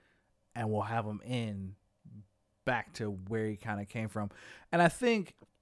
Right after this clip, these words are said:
I think they did this for a couple of reasons. One, yeah, to do that separation from Iron Man because he is no longer part of the M C U, so it makes sense, right?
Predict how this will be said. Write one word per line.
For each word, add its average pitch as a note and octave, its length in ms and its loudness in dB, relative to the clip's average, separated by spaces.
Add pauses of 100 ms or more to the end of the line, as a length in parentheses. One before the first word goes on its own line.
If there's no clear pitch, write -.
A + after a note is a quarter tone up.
(180)
I - 60 -4
think B3 160 8
they F#3 100 12
did D#3+ 140 10
this C3 140 6
for C3 100 4
a A#2 60 6
couple A2 240 2
of A2 40 2
reasons. G2+ 320 -2
One, C#3 680 6 (580)
yeah, A2 360 4
to C3 100 -8
do D#3 140 8
that D3 180 10
separation A#2+ 560 2
from F#2+ 160 -8
Iron G2+ 240 0
Man G#2 140 0
because G#2+ 200 -4
he B2 120 2
is B2 120 2
no C#3 140 0
longer C#3+ 300 0
part D3+ 220 2
of C#3+ 40 2
the C#3+ 60 0
M D3 100 0
C E3 140 -8
U, A#2+ 220 -2
so A#2+ 200 -4
it - 40 -2
makes C3+ 220 -2
sense, G2+ 300 -8
right? G#2+ 220 -2